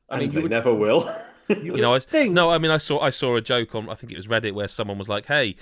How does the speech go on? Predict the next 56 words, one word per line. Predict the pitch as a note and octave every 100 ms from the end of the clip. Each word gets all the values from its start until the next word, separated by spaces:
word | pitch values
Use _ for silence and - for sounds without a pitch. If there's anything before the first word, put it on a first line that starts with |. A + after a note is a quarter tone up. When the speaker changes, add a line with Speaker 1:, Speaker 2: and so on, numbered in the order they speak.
| - - _ _ -
Speaker 3:
I'm | F#2+
looking | A#2+ -
forward | A#2+ B2+ A#2+
to |
when | A#2+ B2
they | A#2+
announce | A#2+ B2 -
Horizon | A2 A2 A#2+ A2 G#2+
Zero | A#2 A#2 A2
Dawn, | A2+ A#2 A2
you | A#2
know, | F#2+
Horizon | A2+ C#3 A#2+ A2
Three, | - C#3+ C3+ A#2+ - _ -
and | - G2 F#2+ G2
it's | G2+
coming | - A#2 G#2+
out | A#2 B2
the | G#2
same | - B2+ B2
day | B2 A#2+
as | G2
Half-Life | - C#3 - C3 B2
Three." | - A2+ G2 - _ - - -
<laughs> | D3+ -
You | F3 A3
know |
what | G3 E3+
I |
mean? | -
Speaker 1:
<laughs> | A3+ B2
Yeah, | -
Speaker 3:
It's | - - - -
Speaker 1:
exactly, | G#3+ G3+ D#3+
Speaker 3:
like, | C3+
Speaker 1:
yeah. | C#3+ B2+ - - - - - C3
Speaker 3:
come | - C3
Speaker 1:
Yeah. | A#2+ G2
Speaker 3:
on | F#2
now, | F#2 F#2
stop | F#2 - -
it. | G2 - _ _
But | -
yeah, | G2+ F#2+ G#2
no, | C3
I, | C3+ C3 B2+ B2
I, | A#2+ A#2+ A2+
I, | A#2 _ - -
I, | - -
I | C#3
like | C3+ C3
what | C3
I've | G#2+
played | - A2+ G#2+
so | - G#2+
far. | G#2 G#2 G2 G2+